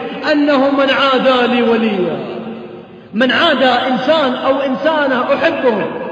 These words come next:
فقد آذنته بالحرب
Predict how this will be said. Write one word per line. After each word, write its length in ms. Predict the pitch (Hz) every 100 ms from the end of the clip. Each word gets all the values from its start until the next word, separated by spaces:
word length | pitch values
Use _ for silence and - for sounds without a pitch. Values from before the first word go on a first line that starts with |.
| - - - - - - - - - - - - -
فقد 300 | 196 202 165 185 -
آذنته 1400 | 190 180 170 170 165 160 160 156 160 151 - 156 147 131 131
بالحرب 460 | 127 - 135 -